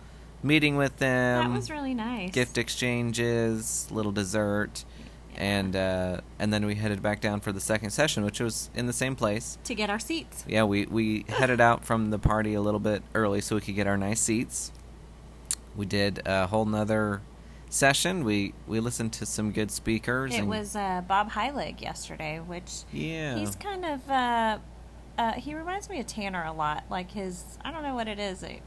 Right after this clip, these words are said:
Speaker 2: it's not his personality at all, but he kind of, you g-, y'all kind of favor each other.
Speaker 1: Maybe because we have the same haircut.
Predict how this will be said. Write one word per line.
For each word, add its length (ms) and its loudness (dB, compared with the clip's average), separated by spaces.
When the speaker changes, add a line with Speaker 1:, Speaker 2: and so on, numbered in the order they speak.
Speaker 2:
it's 200 -8
not 200 -2
his 120 -6
personality 600 -6
at 80 -8
all, 100 -4
but 140 -8
he 120 -6
kind 220 -4
of, 80 -2
you 100 -12
g-, 180 -8
y'all 180 0
kind 200 -6
of 60 -8
favor 280 -8
each 220 -10
other. 260 -12
Speaker 1:
Maybe 220 4
because 240 2
we 80 4
have 100 4
the 80 -6
same 160 2
haircut. 440 -2